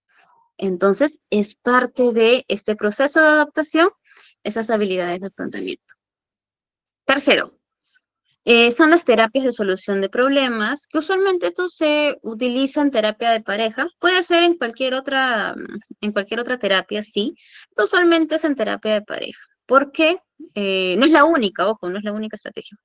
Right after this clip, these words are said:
pero es usual. ¿Por qué? Porque usualmente en terapia de pareja, lo que se propone para que la pareja sea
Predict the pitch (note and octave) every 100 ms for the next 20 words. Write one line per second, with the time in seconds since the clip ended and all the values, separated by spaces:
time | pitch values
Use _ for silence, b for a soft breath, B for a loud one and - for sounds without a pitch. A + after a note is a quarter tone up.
0 | - - - G#3+ - _ B B B B
1 | - C#4 C#4 C#4 C#4+ C#4+ D4 C#4+ C#4 C#4
2 | C4+ C4 B3+ C4 C4 G3+ F#3+ F3+ F3 A3+
3 | A3+ A3+ B3+ A3+ G#3+ G#3+ C4+ b b b
4 | - A3 G#3+ A3 A3 G#3 G#3+ A#3+ B3 A#3
5 | A3+ - F#3 F3 - E3+ E3 - F3+ F3+
6 | F#3 G#3+ A3 G3+ - G3